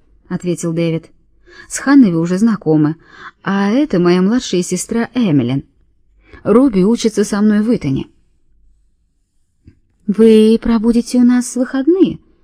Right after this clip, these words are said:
спросила Эмилин, краем глаза взглянув на Ханну. «Да нет, подольше, если не надоем», ответил Робби.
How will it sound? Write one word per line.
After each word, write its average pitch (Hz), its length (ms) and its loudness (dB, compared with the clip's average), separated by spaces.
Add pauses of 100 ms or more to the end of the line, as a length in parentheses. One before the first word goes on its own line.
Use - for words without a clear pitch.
(140)
спросила 185 640 -4
Эмилин, 196 520 2 (340)
краем 196 360 0
глаза 240 300 2
взглянув 196 380 0
на 262 160 2
Ханну. 139 420 -2 (1300)
«Да 190 260 0
нет, 165 360 0 (260)
подольше, 240 480 2
если 147 240 0
не 151 140 4
надоем», 147 480 0 (320)
ответил 160 460 -4
Робби. 156 320 -2